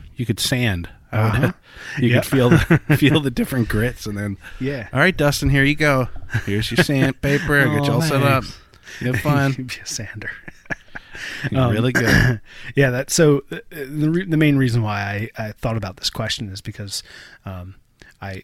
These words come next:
Speaker 2: came across the, uh, story of an artist <clears throat> named Michael Naranjo, and, uh,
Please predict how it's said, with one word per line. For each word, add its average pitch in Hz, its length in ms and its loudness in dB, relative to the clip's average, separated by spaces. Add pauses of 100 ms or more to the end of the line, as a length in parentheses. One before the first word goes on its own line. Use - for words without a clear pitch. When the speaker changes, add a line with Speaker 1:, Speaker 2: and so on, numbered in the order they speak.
(120)
Speaker 2:
came 151 200 0
across 107 460 -4
the, 110 460 -8 (300)
uh, 98 220 -14 (180)
story 120 520 0
of 101 320 -8
an 101 140 -10
artist 110 640 -6 (180)
<clears throat> - 100 -6 (1080)
named 110 320 -2
Michael 117 360 -4
Naranjo, 107 680 -4 (640)
and, 107 300 -6
uh, 98 220 -10